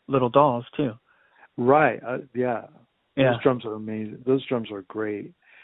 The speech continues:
Speaker 2: He does some really cool stuff. And, you know, to jump back to Blizzard of Oz, I was watching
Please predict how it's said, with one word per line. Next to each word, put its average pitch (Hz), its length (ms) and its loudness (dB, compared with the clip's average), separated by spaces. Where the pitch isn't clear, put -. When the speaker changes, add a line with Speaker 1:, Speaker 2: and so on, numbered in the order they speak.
Speaker 2:
He 214 100 2
does 240 240 8
some 113 160 -4
really 123 500 2
cool 120 200 0
stuff. 117 340 -2
And, 160 120 4
you 185 40 10
know, 151 140 8
to 165 80 2
jump 180 320 4
back 143 240 6
to 120 400 -4
Blizzard 123 280 -2
of 117 120 -2
Oz, 123 240 2
I 135 60 -2
was 127 160 -2
watching 131 640 0